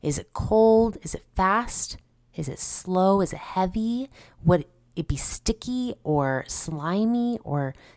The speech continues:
thick? Would it be spiky? Like, if it was a shape, what shape would it be? Like, could you hold it in front of you? Would it be too heavy? What color would you give it?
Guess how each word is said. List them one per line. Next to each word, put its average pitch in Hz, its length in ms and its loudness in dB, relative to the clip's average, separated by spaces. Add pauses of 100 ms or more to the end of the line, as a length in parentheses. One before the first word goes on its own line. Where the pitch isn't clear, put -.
(100)
thick? - 680 -6 (380)
Would 170 120 0
it - 140 -8
be 139 240 -6
spiky? 220 960 -4 (420)
Like, 147 360 -4
if 175 200 0
it - 120 -4
was 165 160 0
a - 40 -6
shape, - 440 0
what - 120 4
shape - 360 0
would 170 100 2
it - 140 -12
be? 170 400 -2 (400)
Like, 143 120 -6
could - 200 0
you 156 80 -2
hold 175 260 6
it 151 60 2
in 156 80 -2
front 214 340 0
of 202 140 0
you? 214 240 4
Would 147 100 4
it 110 60 -6
be 131 100 -6
too - 200 -10
heavy? 196 600 -2 (600)
What 175 220 2
color 175 440 0
would 208 240 0
you 202 60 -6
give 202 240 -4
it? 208 320 -6